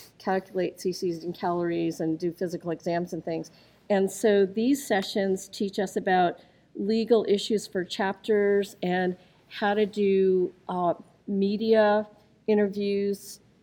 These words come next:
to support child advocacy issues. Um, they might talk about, um, leadership skills like, um, disruptive persons and how to, um, deal with, with personnel.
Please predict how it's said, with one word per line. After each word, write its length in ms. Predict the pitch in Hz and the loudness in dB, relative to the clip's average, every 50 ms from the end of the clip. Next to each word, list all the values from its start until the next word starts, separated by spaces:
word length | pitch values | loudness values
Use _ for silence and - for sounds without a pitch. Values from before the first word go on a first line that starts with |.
| _ - | _ -6
to 160 | - 214 190 | -4 -4 -4
support 600 | - - 185 - - 214 196 190 180 - - - | -4 -6 -8 -4 -2 0 2 0 0 -2 -6 -10
child 320 | - - 196 185 180 175 - | -4 0 2 2 2 0 0
advocacy 640 | - 190 180 208 190 - 220 - - 214 180 - 156 | -2 -2 -2 -4 -8 -8 -8 -6 -2 -2 -2 0 -2
issues. 640 | 185 185 - - 208 196 196 196 190 185 180 - - - - _ _ _ _ _ - | -4 -4 -4 -2 0 2 2 4 2 0 -2 -6 -16 -20 -20 _ _ _ _ _ -4
Um, 400 | 202 190 180 175 170 175 170 - - | 0 2 2 2 2 0 -4 -4 0
they 100 | 208 196 | 2 2
might 260 | 196 196 190 190 185 - | 4 4 2 2 0 -2
talk 300 | - - 196 180 180 - | -2 0 2 2 0 0
about, 560 | 185 185 180 180 180 180 175 170 - - - _ _ _ _ _ _ - - | 0 2 4 4 4 4 2 0 -4 -10 -18 _ _ _ _ _ _ -6 -2
um, 400 | 185 180 170 170 170 170 - - _ _ - | 0 0 2 0 0 -2 -4 -8 _ _ -2
leadership 460 | 190 202 208 190 - - 196 - - | 0 0 0 0 -2 -2 -4 -4 -4
skills 540 | - - - 196 185 185 190 185 185 - 196 | -8 -4 0 0 2 2 2 0 -2 -2 -2
like, 420 | 185 180 175 175 175 170 - - _ _ _ _ _ _ _ _ - | 0 2 2 2 0 -2 -6 -16 _ _ _ _ _ _ _ _ -2
um, 440 | 180 180 175 175 170 165 170 180 - - | 0 0 2 2 0 0 -2 -6 -6 -2
disruptive 1120 | 202 196 190 - - 185 180 185 185 185 - - 208 190 190 185 185 175 180 - - - _ _ _ _ _ _ _ _ _ | -2 -2 -2 -2 -6 0 2 0 0 0 0 0 2 2 4 4 2 0 -4 -10 -20 -20 _ _ _ _ _ _ _ _ _
persons 540 | - 214 190 190 190 - 202 190 190 180 - | -2 0 0 0 0 0 0 0 0 0 -2
and 120 | 185 175 | -4 -4
how 160 | 175 190 180 185 | -2 -2 -2 0
to, 180 | 185 175 - - - _ - - _ - | 0 0 -2 -2 -8 _ -20 -20 _ -6
um, 300 | 185 185 185 180 175 175 | -4 -2 0 0 -2 -2
deal 260 | 175 196 190 190 180 | 0 0 0 0 2
with, 340 | 180 180 180 180 - - - _ _ _ _ _ _ _ - | 0 -2 -2 -4 -6 -14 -20 _ _ _ _ _ _ _ -6
with 300 | 196 180 180 175 180 - | -2 -2 -2 -2 -4 -4
personnel. 760 | - 208 190 - - 180 180 175 180 180 180 185 196 190 | -4 -4 -4 -2 -2 -2 0 0 0 0 0 -2 -2 -4